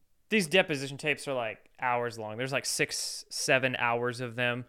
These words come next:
five parts. I've listened to a couple. I really wanted to listen to when they went through the business, 'cause really that's what it boils down to. Corey is suing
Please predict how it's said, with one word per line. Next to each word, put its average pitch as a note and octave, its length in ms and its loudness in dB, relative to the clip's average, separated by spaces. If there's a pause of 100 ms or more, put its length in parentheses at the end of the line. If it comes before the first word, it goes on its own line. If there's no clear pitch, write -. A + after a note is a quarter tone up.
(360)
five C#3 420 4
parts. - 600 0 (440)
I've F3 180 4
listened G#3 240 6
to D#3+ 80 6
a D3 40 0
couple. C#3+ 600 4 (760)
I D#3 40 0
really F#3+ 180 8
wanted F3 240 6
to D3+ 60 4
listen D3+ 280 2
to D#3 160 0
when C3+ 160 2
they C3+ 80 2
went C3 300 0
through C3 240 -4
the A#2+ 260 -2
business, B2 880 -2
'cause C#3 160 -4
really F3+ 180 4
that's C#3+ 180 4
what D3+ 80 0
it A2 80 -6
boils B2+ 200 -2
down B2 200 -2
to. B2 220 -6 (100)
Corey B2 320 -4
is A2+ 80 -6
suing B2 460 -4